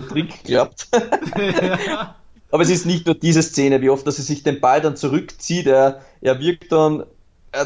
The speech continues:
Speaker 1: teilbar, glaubst du, sie attackieren ihn mit zwei, drei Leuten und er zupft sie dann trotzdem wieder zurück, die Bälle.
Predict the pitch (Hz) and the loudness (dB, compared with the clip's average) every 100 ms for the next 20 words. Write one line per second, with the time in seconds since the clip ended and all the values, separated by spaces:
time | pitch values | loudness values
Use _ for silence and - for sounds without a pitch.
0 | 117 135 151 165 147 - 147 143 160 165 | 0 2 4 2 0 0 0 0 0 0
1 | 156 151 185 208 190 175 160 143 151 175 | 0 -2 -2 0 0 -4 -4 2 2 4
2 | 165 147 156 - 156 135 139 - 190 - | 2 4 4 2 -2 -2 -2 -4 -6 -10
3 | - 160 151 151 165 165 156 170 123 - | -2 0 2 -2 -2 -4 0 0 -2 -4
4 | 147 143 - 143 - 117 127 | 0 0 0 -4 0 2 2